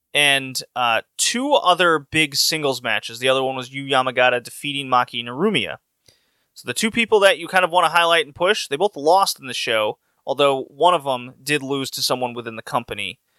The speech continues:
to possibly be the next challenger. You're not pushing someone.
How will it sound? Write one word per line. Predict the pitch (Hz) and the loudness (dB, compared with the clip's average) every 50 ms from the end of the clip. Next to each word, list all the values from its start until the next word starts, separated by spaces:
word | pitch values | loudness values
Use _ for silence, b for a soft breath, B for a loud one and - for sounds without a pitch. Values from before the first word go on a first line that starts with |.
| _ _ _ _ | _ _ _ _
to | - - | -20 -8
possibly | - - 143 139 135 - 131 123 123 123 | -2 0 0 2 0 -2 -4 -8 -8 -8
be | 127 123 120 | -6 -6 -6
the | 117 113 120 | -6 -8 -6
next | 117 113 107 - - | -6 -6 -6 -6 -2
challenger. | - 165 143 135 131 135 131 131 123 120 123 _ _ _ | 0 2 2 2 2 0 -2 -4 -4 -4 -4 _ _ _
You're | - 113 | -10 -8
not | 113 - - | -8 -8 -4
pushing | - 165 156 - 151 143 | -4 -4 -4 -4 -4 -4
someone. | - - 147 139 135 127 127 127 123 127 131 | 0 0 0 0 0 0 0 0 0 -2 -8